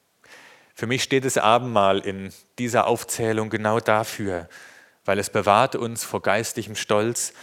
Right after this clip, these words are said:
und vor geistlichem Hochmut. Und da, wo das erkannt und gelebt wird, da entsteht eben dann auch so eine Gemeinschaft, von der hier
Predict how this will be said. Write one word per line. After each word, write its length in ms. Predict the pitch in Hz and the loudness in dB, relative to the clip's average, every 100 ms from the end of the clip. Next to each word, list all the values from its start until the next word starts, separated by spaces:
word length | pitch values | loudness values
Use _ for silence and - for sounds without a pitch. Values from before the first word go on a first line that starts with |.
| - - | -20 -18
und 160 | - 104 | -14 -10
vor 140 | - | -6
geistlichem 600 | 104 98 104 - 104 110 | 0 0 0 -6 -10 -8
Hochmut. 680 | 104 101 - 80 78 - - _ _ _ _ _ _ _ _ _ _ _ _ _ _ _ - | -6 -6 -8 -16 -16 -18 -20 _ _ _ _ _ _ _ _ _ _ _ _ _ _ _ -8
Und 140 | 101 | 2
da, 220 | 107 123 | 4 4
wo 120 | 127 120 | 4 0
das 420 | - 170 175 - | 4 2 2 -4
erkannt 580 | - 120 - 143 175 127 | -2 -2 2 2 0 -8
und 120 | 120 | -4
gelebt 480 | 123 113 147 - - | 0 2 0 -2 -4
wird, 200 | 127 - | -2 2
da 100 | 120 | 0
entsteht 500 | 123 - 139 143 151 | 0 -4 -2 -2 -2
eben 300 | 117 110 113 | -4 -4 -2
dann 160 | 113 | -2
auch 140 | 107 107 | 0 -2
so 160 | 131 | 0
eine 180 | 117 123 | 2 0
Gemeinschaft, 760 | 117 117 139 196 - 117 101 | 0 4 4 4 2 2 0
von 220 | - 127 113 | -4 -4 2
der 160 | 127 | 2
hier 320 | 120 127 131 | 2 4 2